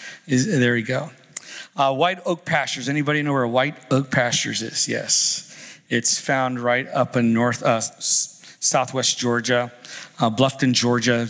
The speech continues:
Beautiful c-, farm, and there's a story, and that's the owner. You can't really see him, but he's there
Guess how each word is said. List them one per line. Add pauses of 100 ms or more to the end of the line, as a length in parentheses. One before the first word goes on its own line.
Beautiful
c-, (100)
farm,
and (380)
there's
a
story,
and
that's
the
owner.
You
can't
really
see
him,
but
he's
there